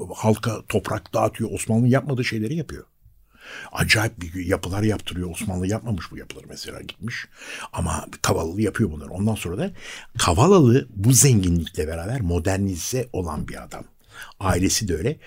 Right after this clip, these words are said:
Ve Kavalalı'dan sonra biz ardılarına baktığımız zaman prensesler, prenses, prensesler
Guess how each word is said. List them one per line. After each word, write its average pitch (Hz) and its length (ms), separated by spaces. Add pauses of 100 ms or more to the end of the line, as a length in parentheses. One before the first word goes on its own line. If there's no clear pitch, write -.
(260)
Ve 90 120
Kavalalı'dan 165 520
sonra 82 260
biz 80 180
ardılarına 101 560
baktığımız 90 340
zaman 82 320
prensesler, 107 800
prenses, 117 640
prensesler 107 640